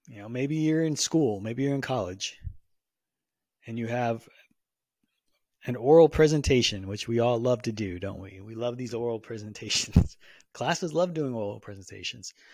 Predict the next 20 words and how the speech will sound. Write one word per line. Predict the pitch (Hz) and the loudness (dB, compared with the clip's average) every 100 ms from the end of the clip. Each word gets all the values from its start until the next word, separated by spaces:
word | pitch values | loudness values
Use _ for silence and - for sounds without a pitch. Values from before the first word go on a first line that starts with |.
| - - | -16 -6
Maybe | 233 | -2
not | 208 123 | -2 -4
so | - | -6
much | 107 98 110 | -10 -10 -10
now, | 110 113 117 - - | -8 -8 -8 -14 -16
to | - | -12
be | |
honest, | 127 131 131 - _ _ _ _ _ _ - | -8 -8 -10 -16 _ _ _ _ _ _ -20
uh, | 95 | -18
just | 104 - | -14 -12
'cause | 127 | -12
classes | - 113 117 123 | -14 -16 -14 -14
are | 101 | -14
so | - 107 | -12 -14
big. | 95 95 120 - | -12 -12 -12 -10
I | |
remember | 175 202 165 | -6 -2 -2
at | - | -2
Florida | 139 127 - | -4 -4 -4
State | - 117 | -6 -6